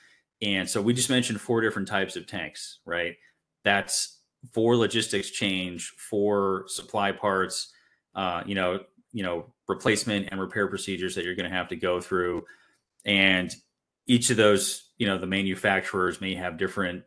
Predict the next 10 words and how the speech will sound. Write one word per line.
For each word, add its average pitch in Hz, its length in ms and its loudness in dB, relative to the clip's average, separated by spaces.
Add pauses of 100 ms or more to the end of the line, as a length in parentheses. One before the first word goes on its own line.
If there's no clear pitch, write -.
lead 95 300 -4
lag 90 300 -2
times 87 360 -8
in 92 60 -10
terms 87 300 -8
of 85 80 -14
being 85 120 -12
able 87 180 -10
to 90 100 -12
deliver 85 480 -6